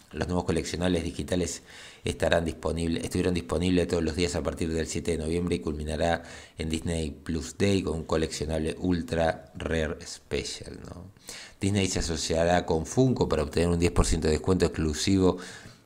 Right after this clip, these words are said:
en productos Disney Plus del doce al catorce de noviembre en funko punto com y en sus dos tiendas minoristas, Funko H Q, ubicada en Everett, Washington, y Funko Hollywood.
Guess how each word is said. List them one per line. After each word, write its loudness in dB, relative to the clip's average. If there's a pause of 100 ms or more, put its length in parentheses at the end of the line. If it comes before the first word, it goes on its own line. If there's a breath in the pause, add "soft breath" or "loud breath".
(120)
en -2
productos 2
Disney -2
Plus 4
del 2
doce 0
al 2
catorce 2
de 0
noviembre 4
en -2
funko -2
punto -4
com 2
y 0
en 0
sus -4
dos 2
tiendas -2
minoristas, 0
Funko -2
H -2
Q, -2
ubicada 0
en -2
Everett, 0
Washington, -2
y -4
Funko -4
Hollywood. 4